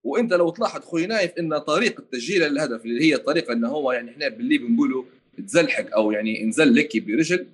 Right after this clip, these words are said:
يعني زلق وعطيه الكرة عكس اتجاه الحارس، لأنه ممكن كان لو لعبها فتحة إحنا نقول مثلًا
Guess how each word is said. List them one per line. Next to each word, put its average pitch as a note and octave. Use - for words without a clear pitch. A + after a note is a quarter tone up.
يعني G2+
زلق C#3+
وعطيه A2+
الكرة D3+
عكس C3
اتجاه B2+
الحارس، E3
لأنه D#3+
ممكن D#3+
كان D#3+
لو C#3
لعبها C3
فتحة C#3+
إحنا D3
نقول C3
مثلًا B2